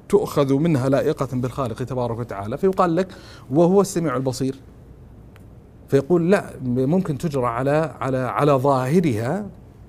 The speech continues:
اللائق بالله تبارك وتعالى". فنقول، تقدر تعارض بنفس المعارضة، تقول: "أنا لا أفهم من السميع البصير إلا،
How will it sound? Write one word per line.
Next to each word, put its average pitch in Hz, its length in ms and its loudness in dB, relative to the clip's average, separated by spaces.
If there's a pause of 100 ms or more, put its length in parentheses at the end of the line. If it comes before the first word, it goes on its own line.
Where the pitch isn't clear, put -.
(120)
اللائق 160 500 4
بالله 139 460 -2
تبارك 110 340 -6
وتعالى". 92 400 -6 (500)
فنقول، 160 380 2 (260)
تقدر 156 200 2
تعارض 139 400 0
بنفس 202 200 -4
المعارضة، 147 460 -4
تقول: 180 160 -2
"أنا 190 200 4
لا 196 200 2
أفهم 156 220 -6
من 135 60 -4
السميع 139 340 -6
البصير 127 460 -6
إلا، 156 340 -2